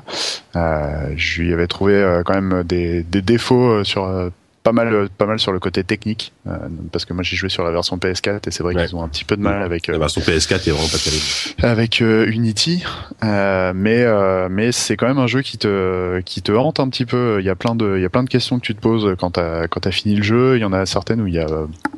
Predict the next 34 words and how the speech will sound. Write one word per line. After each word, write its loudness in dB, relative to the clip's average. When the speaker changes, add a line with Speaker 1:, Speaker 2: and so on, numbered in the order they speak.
Speaker 1:
enfin, -2
j'ai 0
pas 0
l'impression 0
qu'il -4
y 4
ait 2
des 2
réponses. -4
Euh, -2
je -4
crois 0
que -6
les 2
développeurs 2
font -2
un, -4
font 0
une 0
espèce 0
de 2
sé-, 2
session 0
de 2
questions-réponses 0
cette -2
semaine 0
ou -2
la 0
semaine -2
prochaine, -2
euh, -10
sur, -4
euh, -6